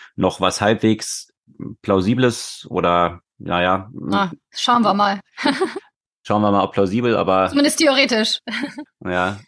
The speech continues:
Speaker 1: zumindest nicht irgendwie was, was man eher so im, im Vorschulalter vermuten würde, angekündigt. Und zwar X A I, das ist ja, ist auch keine News,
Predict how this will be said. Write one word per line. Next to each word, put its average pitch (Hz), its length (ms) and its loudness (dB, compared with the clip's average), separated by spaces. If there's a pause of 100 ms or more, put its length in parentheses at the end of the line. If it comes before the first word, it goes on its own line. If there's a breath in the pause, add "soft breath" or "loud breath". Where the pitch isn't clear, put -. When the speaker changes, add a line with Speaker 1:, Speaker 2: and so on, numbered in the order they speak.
(100)
Speaker 1:
zumindest 120 400 2
nicht 117 220 0
irgendwie 110 800 0
was, 104 300 -2
was 110 160 -2
man 101 180 0
eher 104 200 0
so 101 240 0
im, 98 240 -2
im 95 160 -8
Vorschulalter 98 640 -2
vermuten 95 420 -4
würde, 104 420 0
angekündigt. 110 640 -2 (600 loud breath)
Und 101 200 2
zwar 98 600 2 (280)
X - 240 -4
A 95 300 2
I, 139 100 4
das - 440 -2 (600)
ist - 160 -4
ja, 98 140 2
ist 85 100 -2
auch 101 140 0
keine 104 220 2
News, 123 500 -2